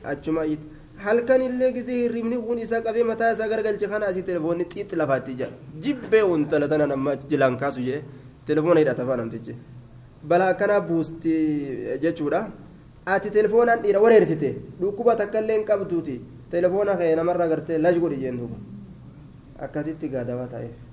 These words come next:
Tayyib. آه، فقال النبي عن، وعن عائشة رضي الله تعالى عنها أنها زفت امرأة. Waan irraa kaasne gaa dubartiin ogguu dhiira keessa dhaabbattee shaashaa hojjettu ogguu haasawaan gartee gaa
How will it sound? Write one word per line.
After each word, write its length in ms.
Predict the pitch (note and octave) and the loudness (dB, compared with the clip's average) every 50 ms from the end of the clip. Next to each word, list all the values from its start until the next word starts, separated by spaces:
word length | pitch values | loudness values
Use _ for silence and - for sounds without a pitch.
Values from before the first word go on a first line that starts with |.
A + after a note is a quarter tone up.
| - - - - - - - - - - - | -20 -20 -20 -20 -20 -20 -20 -20 -20 -6 0
Tayyib. 300 | - G3 F#3+ E3+ D3+ C3+ - - - - - - - - - - - - - - - - - - - - - - | 4 4 4 4 4 0 -4 -8 -14 -16 -18 -18 -20 -20 -20 -20 -20 -20 -20 -20 -20 -20 -20 -20 -20 -10 -2 2
آه، 440 | F3 F3+ F#3 F#3 F3+ F3 F3 - | 4 4 6 6 4 4 2 0
فقال 520 | F3+ F#3+ G3 G3 G3 G3+ G#3+ A3+ A#3 A#3+ A#3+ | 0 2 2 2 4 6 6 8 8 8 8
النبي 400 | A#3+ A#3 A3+ A3+ A3+ A3 A3 - - | 6 2 2 0 -2 -2 -4 -8 -6
عن، 160 | - D#3 G3 - | -2 0 0 2
وعن 180 | G#3 F#3 G3 A3 | 2 4 4 4
عائشة 260 | A3+ A3 A3+ A3 A3 | 4 2 2 0 0
رضي 160 | A3+ G3+ G#3+ | 2 4 4
الله 200 | G#3 G#3+ A3 A3 | 4 6 6 4
تعالى 340 | G#3 G#3+ G3 F3 G#3+ A3 G#3+ | 4 4 4 6 6 6 6
عنها 280 | G3+ G3 G#3+ G#3+ G3+ G3 | 6 4 4 2 2 2
أنها 280 | G3+ G#3+ G#3+ G#3 G3 | 0 0 0 2 2
زفت 460 | F#3 - A3 A3+ - - G#3+ G#3+ G#3 G3+ | 2 0 -2 -4 -2 -2 -2 0 0 0
امرأة. 540 | - G3+ G3 G3 G3+ A3 G#3+ F#3 F3+ E3+ D#3+ - - - - - - - - - - - - - - - - - - - | -2 0 0 2 4 4 4 4 4 0 -2 -6 -12 -16 -18 -20 -20 -20 -20 -20 -20 -20 -20 -20 -20 -20 -20 -20 -12 -4
Waan 180 | - E3 F3+ F#3+ | 0 2 2 4
irraa 200 | F#3+ E3+ E3+ E3 | 4 2 2 2
kaasne 320 | D#3 F3 F3 D#3+ E3+ E3+ D#3 | 2 2 0 2 2 2 2
gaa 160 | D3+ D3+ D3 C#3 | 2 2 0 -2
dubartiin 580 | C#3 C#3 D3 C#3+ C3+ B2 - D3+ D#3+ E3 E3 E3 D#3+ - - - - - - - - | -2 -2 -2 -2 -4 -4 -2 -2 -2 -2 -2 -4 -6 -10 -14 -16 -18 -18 -18 -14 -10
ogguu 240 | C3+ C3+ C3 D#3+ E3+ | -8 -6 -2 -2 0
dhiira 220 | D#3+ D#3 D3 C#3+ C3+ | 0 0 0 0 0
keessa 300 | D#3 D#3+ D#3 D#3 D#3 - | 0 -2 -2 -2 -4 -4
dhaabbattee 640 | C3+ C#3 B2+ B2+ C3+ B2+ B2+ - D#3 D#3 D#3 D#3 D#3 - - - - - - - - | -2 -4 -4 -2 -4 -6 -6 -4 -2 -2 -2 -2 -4 -10 -14 -16 -18 -18 -16 -10 -6
shaashaa 320 | D3 C#3 C3+ B2+ D#3+ D#3+ | -2 -2 -2 0 0 0
hojjettu 280 | D#3 C#3+ C#3+ - - C3+ | 0 0 0 -2 -2 -4
ogguu 260 | B2+ C3 D3+ D#3+ D#3+ - - - - - - - - - - - D3+ | -4 -4 -4 -4 -4 -6 -12 -18 -20 -20 -20 -20 -20 -20 -14 -8 -4
haasawaan 560 | D#3 D3+ D3+ D3+ D#3 F3 E3+ E3 D#3+ D#3 D3+ | -2 0 0 0 0 2 2 2 2 2 0
gartee 320 | D3 C3+ B2+ - D#3+ E3 D#3 | 0 -2 -2 -2 0 0 2
gaa 240 | D#3 C#3+ C3+ A2+ | 2 0 0 -4